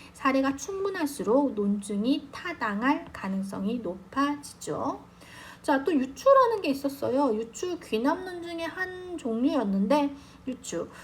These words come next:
둘 이상의 대상이 비슷한 속성을 가진다라는 것을 근거로 다른 속성도 유사할 것이라고 추론하는 것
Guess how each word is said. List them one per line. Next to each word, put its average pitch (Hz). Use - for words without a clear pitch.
둘 330
이상의 254
대상이 208
비슷한 359
속성을 285
가진다라는 269
것을 202
근거로 196
다른 370
속성도 311
유사할 311
것이라고 302
추론하는 415
것 311